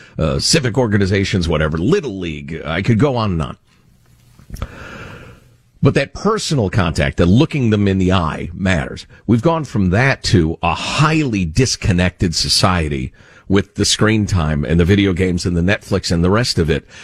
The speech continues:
And what it has to do with more than anything is, and you could use a lot of different words, something like shame.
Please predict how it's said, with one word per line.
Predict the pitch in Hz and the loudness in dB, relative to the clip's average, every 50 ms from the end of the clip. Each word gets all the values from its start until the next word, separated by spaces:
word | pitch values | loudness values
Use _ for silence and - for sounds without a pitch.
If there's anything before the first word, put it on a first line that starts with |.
| - - - - - | -20 -20 -10 -4 0
And | 117 110 107 | 2 2 2
what | 104 131 139 | 2 2 0
it | - - | -2 -4
has | - 151 156 165 - | -4 -2 -2 0 0
to | - 160 | 0 0
do | 127 - 160 - | 2 2 2 0
with | 123 - - - | 0 0 0 2
more | 104 107 113 | 2 2 2
than | 104 117 113 | 2 2 0
anything | - - 147 180 254 269 208 - - 98 90 92 90 | 0 -2 -2 -2 -2 -2 -4 -2 0 0 2 2 2
is, | - 98 101 95 95 95 92 85 - - | 2 2 4 4 4 2 0 -2 -4 -4
and | - 127 139 | -4 -2 0
you | 143 156 | 0 0
could | - 151 120 101 - - | 2 0 0 -2 -4 -10
use | - 69 117 143 156 143 117 | -12 -8 -2 0 0 2 2
a | 104 | 2
lot | 107 120 113 | 2 2 0
of | 110 | 0
different | 110 107 113 101 104 | 0 0 2 2 4
words, | 135 180 175 - | 2 2 0 0
something | - - 170 180 226 214 180 - _ - | -2 -4 -2 0 0 -2 -2 -2 _ -8
like | 135 113 127 127 - | -6 -4 -4 -2 -2
shame. | - - - - 180 190 214 220 135 80 71 64 | -2 0 2 2 2 2 2 2 0 0 -2 -4